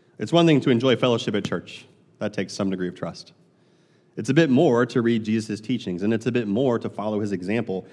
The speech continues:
and it's an all-in move to believe that Jesus is God and to trust him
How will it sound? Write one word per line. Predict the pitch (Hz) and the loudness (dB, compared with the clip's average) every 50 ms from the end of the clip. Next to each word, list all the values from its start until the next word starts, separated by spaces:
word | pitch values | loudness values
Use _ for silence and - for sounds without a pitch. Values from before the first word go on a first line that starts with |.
| - - - - | -20 -20 -14 -6
and | - 104 117 | -2 2 2
it's | 135 127 131 | 2 2 2
an | - 95 | 0 -4
all-in | - 113 120 127 123 120 117 113 | -2 0 0 2 2 2 2 2
move | 101 101 95 90 85 85 - - - - - _ _ _ _ _ _ _ _ _ _ _ _ _ _ _ _ _ _ _ | 2 2 2 0 -2 -6 -10 -18 -20 -20 -20 _ _ _ _ _ _ _ _ _ _ _ _ _ _ _ _ _ _ _
to | - 117 | -6 -2
believe | 107 104 104 110 113 113 104 | 0 0 2 2 2 2 0
that | 98 90 | -2 -4
Jesus | 82 82 95 110 110 135 123 123 - | -4 -2 -4 -2 -2 -2 -4 -6 -6
is | 104 101 95 | -10 -10 -8
God | 82 87 87 87 80 80 80 80 | -6 -6 -6 -6 -6 -8 -10 -12
and | - 85 82 | -10 -10 -10
to | - 90 | -12 -14
trust | - - - - 110 113 - - - | -16 -14 -10 -8 -8 -8 -8 -12 -18
him | - - 107 101 82 80 80 - - | -12 -8 -6 -6 -6 -6 -8 -12 -14